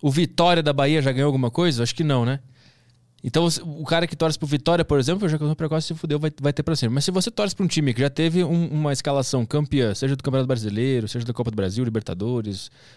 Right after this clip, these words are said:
ou até Mundial, se, na hora que você tiver lá na hora H,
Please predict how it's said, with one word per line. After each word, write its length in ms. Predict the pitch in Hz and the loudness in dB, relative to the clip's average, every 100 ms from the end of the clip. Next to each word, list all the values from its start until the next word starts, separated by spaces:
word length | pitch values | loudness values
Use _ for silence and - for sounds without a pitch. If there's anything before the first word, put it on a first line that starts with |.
| - | -6
ou 140 | 120 127 | 0 0
até 200 | - 117 | 0 -2
Mundial, 480 | 110 104 139 117 | 0 0 0 0
se, 220 | 104 - 120 | -4 -8 -2
na 160 | 123 | 0
hora 180 | 131 151 | 2 0
que 80 | - | 0
você 100 | 156 | -2
tiver 340 | - 120 135 | -2 0 2
lá 180 | 143 127 | 2 2
na 80 | 117 | 2
hora 200 | 113 120 | 2 2
H, 360 | 113 117 160 | 0 0 0